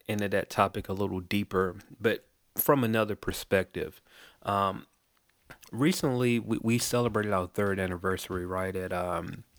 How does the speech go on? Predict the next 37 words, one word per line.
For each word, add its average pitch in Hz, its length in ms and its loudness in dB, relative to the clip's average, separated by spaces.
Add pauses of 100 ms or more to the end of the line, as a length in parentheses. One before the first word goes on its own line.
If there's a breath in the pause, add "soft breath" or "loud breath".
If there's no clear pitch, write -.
(580)
at 139 120 6
the 123 80 6
Music 120 380 4
Room, 95 300 -6 (420 loud breath)
um, 98 260 2
and 101 120 0
we 104 80 -2
had, 101 340 0
uh, 101 240 -4
a 101 100 -4
bunch 98 240 0
of 95 140 -2
artists 95 320 0
that - 240 -2
came 95 300 -2
through 92 560 0 (400 loud breath)
and, 92 140 -2
um, 92 200 0
performed, 90 760 -2
and, 95 480 -2
you 98 80 0
know, 101 140 4
it 107 80 2
just 110 200 -4
got 98 220 4
me 98 100 -2
to 92 120 -4
thinking 110 580 0
because 95 320 0
there 101 140 0
was 98 160 -4
one 113 220 0
thing 110 180 -2
that 98 140 -2
I 95 120 2
didn't 95 460 -2
see, 90 480 -4